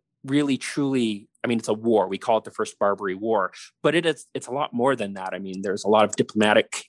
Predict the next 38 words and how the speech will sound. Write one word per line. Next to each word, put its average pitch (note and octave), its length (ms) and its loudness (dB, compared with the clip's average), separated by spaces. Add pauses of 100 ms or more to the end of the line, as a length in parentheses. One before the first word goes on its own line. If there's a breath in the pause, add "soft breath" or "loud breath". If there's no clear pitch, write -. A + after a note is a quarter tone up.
issues A2+ 300 0
that A#2+ 160 0
going G#2 320 2
on, G2+ 300 0 (340 loud breath)
the A#2+ 80 4
logistics - 1000 0 (120)
for, G2+ 680 -6
you A#2 100 -4
know, G2 140 -4
this G2 180 -2
small, G#2 460 4
young G#2+ 340 2
nation G#2 600 2
trying G2 400 0 (100)
to F#2+ 400 -6 (320 loud breath)
support - 380 2
an G2+ 160 4
overseas A2 720 0 (100)
war G2+ 840 2
where G2 260 2
we G2+ 100 -4
didn't A#2 200 -2
really A2 160 -2
have A2 120 2
a G#2+ 60 0
lot G#2+ 100 2
of G2 160 -8
bases. G#2+ 540 0
Well, G#2+ 100 0
we A2 60 -2
didn't C3+ 160 -2
have G2 160 -4
any B2+ 160 0
bases, G#2 420 -6
so - 80 -8
we G2+ 60 2
had F#2 140 0
to F2 60 -12